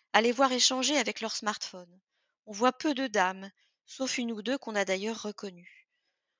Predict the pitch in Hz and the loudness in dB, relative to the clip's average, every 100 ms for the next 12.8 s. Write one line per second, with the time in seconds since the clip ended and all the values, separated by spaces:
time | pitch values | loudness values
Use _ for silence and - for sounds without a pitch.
0 | _ 202 208 202 233 233 220 202 226 214 | _ -12 2 4 4 2 0 -4 0 0
1 | 214 220 220 - 240 196 - 208 202 202 | 2 0 0 0 0 0 -4 -8 -6 -8
2 | 220 262 294 294 220 - 254 262 240 - | -4 2 2 2 -4 0 0 0 -4 -8
3 | 208 208 247 294 - - _ _ - 247 | -6 -4 -4 -8 -14 -20 _ _ 2 2
4 | 247 254 - 285 - 269 262 233 185 226 | 2 -2 -2 0 2 2 2 2 0 -2
5 | 226 214 - 190 - 214 247 - _ _ | -2 -4 -6 -8 -6 -6 -8 -12 _ _
6 | _ _ 226 - - 214 - 233 214 208 | _ _ -8 -6 -6 -6 -6 -8 -6 -6
7 | 190 - 262 196 190 175 208 202 240 208 | -6 -4 0 0 -2 -8 -8 -6 -4 -6
8 | 175 170 160 - _ _ _ _ _ _ | -8 -10 -12 -18 _ _ _ _ _ _
9 | _ _ - 247 - 302 320 370 311 233 | _ _ -2 0 2 2 4 2 2 0
10 | 214 - 226 240 285 208 190 208 214 - | 0 -2 -2 0 2 2 0 -4 -6 -6
11 | 185 285 - 196 208 208 208 269 214 202 | -4 -4 -8 -6 -6 -4 -2 0 0 -4
12 | 196 240 262 214 190 185 202 | -6 -4 -4 -6 -8 -12 -16